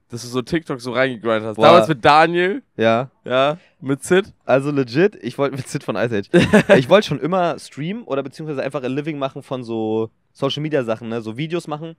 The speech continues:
Speaker 1: Mhm.
Speaker 2: Ich hab ganz früher einfach Meme-Videos auf, aus Overwatch gemacht oder von Overwatch, von der Overwatch League.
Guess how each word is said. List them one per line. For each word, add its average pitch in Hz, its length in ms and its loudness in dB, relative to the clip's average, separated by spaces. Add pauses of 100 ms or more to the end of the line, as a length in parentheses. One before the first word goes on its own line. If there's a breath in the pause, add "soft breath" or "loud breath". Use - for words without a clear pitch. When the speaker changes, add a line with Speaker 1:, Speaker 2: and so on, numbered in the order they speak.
Speaker 1:
Mhm. 170 240 -8 (120)
Speaker 2:
Ich - 80 -4
hab 123 100 -2
ganz 143 200 -2
früher 135 260 0
einfach 135 260 -6
Meme-Videos 165 420 -6
auf, 117 120 -8
aus - 360 -8
Overwatch 180 380 0
gemacht 185 200 -8
oder 113 100 -4
von 147 160 -8
Overwatch, 175 440 -2
von 135 140 -10
der 113 80 -4
Overwatch 165 340 -4
League. 196 320 -6